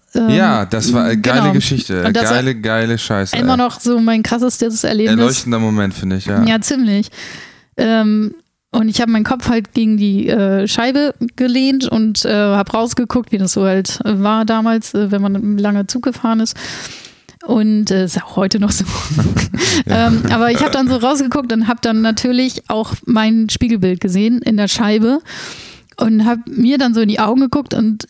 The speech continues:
Speaker 1: hab mir dann das erste Mal Hallo gesagt.
Speaker 2: Hammer.
Speaker 1: Und fand das total, also das ist so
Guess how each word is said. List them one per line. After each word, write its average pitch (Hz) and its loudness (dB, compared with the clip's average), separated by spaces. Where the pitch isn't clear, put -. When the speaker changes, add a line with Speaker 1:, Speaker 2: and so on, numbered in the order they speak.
Speaker 1:
hab 226 -2
mir 233 2
dann 220 0
das 202 0
erste 214 -2
Mal 226 2
Hallo 277 0
gesagt. 180 -2
Speaker 2:
Hammer. 92 -4
Speaker 1:
Und 208 0
fand 247 2
das 233 -4
total, 277 0
also 233 0
das 214 -2
ist 233 0
so 220 2